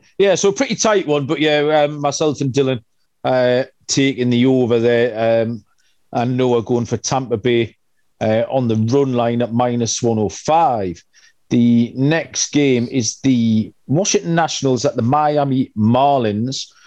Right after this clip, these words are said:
um, which is a six forty first pitch. Now, sometime in the last forty-five seconds, the Miami Marlins have, uh, decided upon a pitcher. I had Johan Don going for the Washington Nationals,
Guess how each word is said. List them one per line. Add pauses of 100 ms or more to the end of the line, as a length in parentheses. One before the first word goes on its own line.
(180)
um,
which
is
a
six
forty
first
pitch.
Now, (540)
sometime
in
the
last
forty-five
seconds,
the
Miami
Marlins
have,
uh,
decided
upon
a
pitcher. (320)
I
had
Johan
Don
going
for (380)
the
Washington
Nationals,